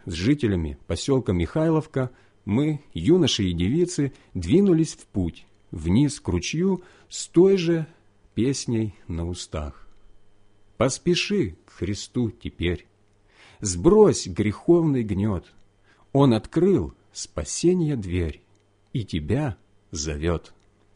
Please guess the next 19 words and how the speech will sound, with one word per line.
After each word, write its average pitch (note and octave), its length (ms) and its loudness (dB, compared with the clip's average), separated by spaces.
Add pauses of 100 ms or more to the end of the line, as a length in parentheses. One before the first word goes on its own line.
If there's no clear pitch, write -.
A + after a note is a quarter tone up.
(1700)
И B2+ 100 2
эта G#3 320 4
песня F#3+ 560 -2 (140)
эхом G2+ 600 0
отзывалась A#2+ 640 -2
где-то B2 360 -2
вдали G#2+ 520 -2 (200)
Орловой B2 500 -2
балки. F2 600 -4 (720)
Перейдя A#2+ 360 0
ручей, F3+ 520 0 (340)
мы C#3+ 160 6
спустились E3 640 -2
в D#2 80 -8
балку, D3 540 -4 (180)
идя G#2 300 -2
по F3+ 120 0
узкой B2+ 440 0
тропинке, F2 720 -8